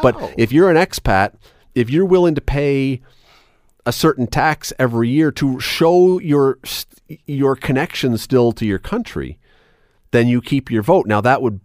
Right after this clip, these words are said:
Speaker 1: basically, the problem is that basically then comes across as you having to buy your vote. But if you live here, you
Speaker 2: Yeah.
Speaker 1: have to buy your vote 'cause you have to pay taxes.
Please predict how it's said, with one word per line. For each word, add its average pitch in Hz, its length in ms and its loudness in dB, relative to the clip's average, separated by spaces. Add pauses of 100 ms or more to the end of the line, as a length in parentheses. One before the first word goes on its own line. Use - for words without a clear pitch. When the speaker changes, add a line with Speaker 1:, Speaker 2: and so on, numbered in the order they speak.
(100)
Speaker 1:
basically, 139 480 -2
the 101 80 -2
problem 147 360 2
is 98 140 0
that 107 180 0
basically 120 300 0
then 104 180 -2
comes 113 240 -2
across 117 380 0
as 98 160 -2
you 110 240 2
having 107 260 0
to 92 80 -2
buy 101 680 -2 (380)
your 95 180 -2
vote. 131 320 0
But - 160 0
if 123 140 -4
you 123 120 0
live 170 240 0
here, 113 140 0
you 92 140 -2
Speaker 2:
Yeah. 101 40 0
Speaker 1:
have 107 180 0
to 101 60 -2
buy 87 260 -2
your 85 160 -4
vote 107 220 -2
'cause 127 140 -2
you 123 40 0
have 113 100 -6
to 110 80 -8
pay 95 160 -2
taxes. 87 580 -8